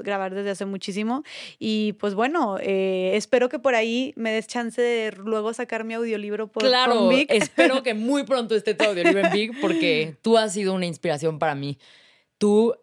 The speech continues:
Speaker 2: o sea, te digo que aunque yo, muy emprendedora, empoderada y todo, tenía muchos pensamientos limitantes machistas que tu contenido me ha ayudado a destruir. Entonces,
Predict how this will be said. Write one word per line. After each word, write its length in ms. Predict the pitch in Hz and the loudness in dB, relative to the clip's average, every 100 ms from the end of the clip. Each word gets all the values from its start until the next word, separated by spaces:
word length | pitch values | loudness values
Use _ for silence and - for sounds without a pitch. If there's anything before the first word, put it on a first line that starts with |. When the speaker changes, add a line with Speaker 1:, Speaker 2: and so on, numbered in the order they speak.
| _ | _
Speaker 2:
o 80 | 151 | -6
sea, 180 | 170 139 | -6 -2
te 120 | 180 | 0
digo 180 | 196 190 | 0 0
que 160 | 185 | 0
aunque 300 | 170 165 180 | 0 0 -2
yo, 380 | 170 196 202 - 180 | 0 0 0 -4 -4
muy 260 | 175 185 | 0 0
emprendedora, 500 | 185 165 160 160 175 | 0 -2 -2 -2 -2
empoderada 420 | 175 165 151 165 | -2 -2 0 0
y 60 | 160 | -2
todo, 200 | 165 165 | -2 -2
tenía 220 | 160 160 | -2 -4
muchos 380 | 170 175 175 190 | -2 -2 -4 -4
pensamientos 540 | 170 147 147 156 165 | -6 -6 -6 -6 -6
limitantes 680 | 151 143 131 151 147 160 - - - - _ | -6 -8 -6 -8 -2 -2 -2 -14 -20 -20 _
machistas 640 | 156 143 165 143 160 175 | -8 -6 -6 -4 -2 -4
que 420 | - 156 139 135 - _ _ | -4 -4 -4 -6 -12 _ _
tu 100 | 214 | -2
contenido 420 | 226 196 175 165 165 | -2 -2 -2 -2 -4
me 100 | 151 | -4
ha 40 | |
ayudado 280 | 156 151 147 | -2 -2 -2
a 60 | 147 | -4
destruir. 420 | 135 147 147 135 | -6 -10 -10 -10
Entonces, 580 | 131 147 156 143 - | -10 -8 -8 -8 -12